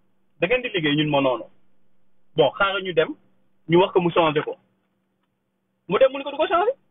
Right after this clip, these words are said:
Mu dem mu ni du ko changé, le quinze bii nii, dimanche bii nii, dimanche, dimanche bii nii, laa war a dem, Point E, kan laa fay fekk bay naan damay retirer son permis? Attestation bi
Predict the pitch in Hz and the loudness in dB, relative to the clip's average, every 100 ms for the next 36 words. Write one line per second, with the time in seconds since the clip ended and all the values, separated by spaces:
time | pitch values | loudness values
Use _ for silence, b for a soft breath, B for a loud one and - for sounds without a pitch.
0 | _ _ _ _ _ _ _ _ _ _ | _ _ _ _ _ _ _ _ _ _
1 | _ _ _ _ _ _ _ _ _ _ | _ _ _ _ _ _ _ _ _ _
2 | _ _ _ _ _ _ _ _ _ _ | _ _ _ _ _ _ _ _ _ _
3 | _ _ _ _ _ _ _ 180 285 254 | _ _ _ _ _ _ _ 0 2 2
4 | 240 254 190 247 240 214 170 160 208 247 | 0 -6 2 2 4 0 0 -2 -2 0
5 | 220 175 202 190 160 170 220 196 180 196 | 0 -2 -4 -2 0 2 2 2 -2 -6
6 | 190 139 190 196 - - _ 165 220 202 | -4 -2 0 0 -2 -12 _ -2 0 0
7 | 175 202 180 - _ _ - 180 202 202 | -2 -6 -4 -6 _ _ -2 0 2 2
8 | 180 165 139 208 185 160 - _ _ _ | 0 -2 -2 2 6 6 4 _ _ _
9 | _ _ _ - 254 214 202 170 180 180 | _ _ _ 0 2 2 -2 -4 -6 -2
10 | 185 185 175 170 170 165 160 156 151 147 | 0 0 0 0 0 0 0 0 0 -2
11 | 143 359 _ - - _ _ _ _ _ | -2 -4 _ -20 -20 _ _ _ _ _
12 | _ _ _ _ _ 202 240 240 220 220 | _ _ _ _ _ 0 2 4 2 2
13 | 180 180 | -2 -4